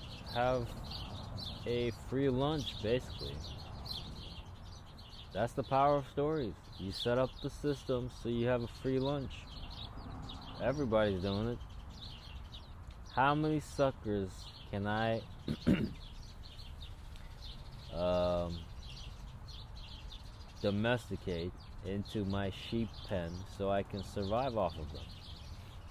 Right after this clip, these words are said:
That's all religion is. That's all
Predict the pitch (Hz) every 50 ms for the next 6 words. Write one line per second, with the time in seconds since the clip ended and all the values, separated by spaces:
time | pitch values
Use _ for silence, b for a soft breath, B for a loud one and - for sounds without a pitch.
0 | - - - - - - - - - - - - - - 85 85 90 98 - -
1 | 92 95 107 113 120 123 123 127 131 127 123 113 117 120 123 131 135 131 131 131
2 | 131 135 139 131 117 98 80 76 76 - - 62 62 76 76 78 92 92 95 104
3 | 107 113 113